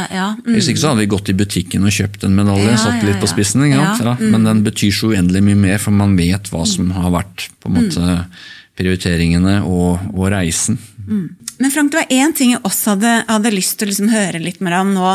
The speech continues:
Speaker 1: i forhold til dette med prestasjonsangst. Det, det sies jo at, eh, at de unge liksom som vokser opp i dag, eh,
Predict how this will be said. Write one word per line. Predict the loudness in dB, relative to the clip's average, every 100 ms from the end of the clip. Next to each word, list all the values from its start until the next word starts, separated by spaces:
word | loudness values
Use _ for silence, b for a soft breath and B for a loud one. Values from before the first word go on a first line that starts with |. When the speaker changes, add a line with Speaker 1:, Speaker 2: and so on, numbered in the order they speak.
| -2
Speaker 1:
i |
forhold | -6 -6 -6
til | -6
dette | -6 -8
med | -6
prestasjonsangst. | -6 -6 -6 -6 -6 -4 -4 -4 -4
Det, | -6 B B B B -8
det | -6
sies | -2 0 0 -2 -2
jo | -2
at, | -2 0
eh, | 2 2 0 B B B B B B B B -10
at | -8 -2 0
de | 2 2
unge | 2 4 2 2
liksom | 2 2
som | 0 0
vokser | -2 -4 -6 -6
opp | -4
i | -2
dag, | 2 2 0
eh, | -4 -6 -4 -2 0 0 0